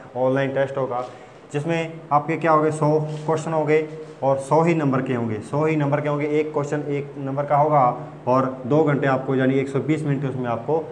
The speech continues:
समय दिया जाएगा। नेगेटिव मार्किंग की बात करें तो किसी प्रकार की कोई नेगेटिव मार्किंग नहीं होगी।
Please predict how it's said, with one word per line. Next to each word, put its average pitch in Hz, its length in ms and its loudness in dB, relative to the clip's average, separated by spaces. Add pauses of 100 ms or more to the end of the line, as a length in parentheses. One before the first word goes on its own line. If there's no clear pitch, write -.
(220)
समय 135 360 0 (240)
दिया 123 180 4
जाएगा। 107 320 0 (600)
नेगेटिव 135 340 0
मार्किंग 151 340 4
की 147 80 2
बात 147 220 4
करें 147 160 2
तो 143 60 -2
किसी 143 220 -6
प्रकार 147 260 0
की 135 100 -2
कोई 139 140 0
नेगेटिव 135 300 -2
मार्किंग 135 420 -2 (420)
नहीं 160 220 2
होगी। 107 240 0